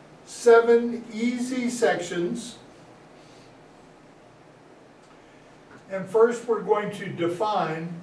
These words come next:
what is a robot. Um, robot actually comes from the Czech word for slave, and wa-, and first,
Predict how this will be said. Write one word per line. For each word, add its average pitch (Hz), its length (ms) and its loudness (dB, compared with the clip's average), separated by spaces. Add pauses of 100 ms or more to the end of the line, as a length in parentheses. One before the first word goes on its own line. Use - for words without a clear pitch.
what 175 360 0
is 185 480 -2
a 170 200 2
robot. 160 600 0 (1500)
Um, 151 560 -2 (280)
robot 196 640 6
actually 196 460 -2
comes 175 420 -4
from 160 520 -2 (680)
the 151 400 -4
Czech 208 460 0
word 175 440 0
for 143 300 -4
slave, 165 920 0 (3500)
and 175 160 -10
wa-, 175 140 -6
and 175 360 -8
first, 214 460 -4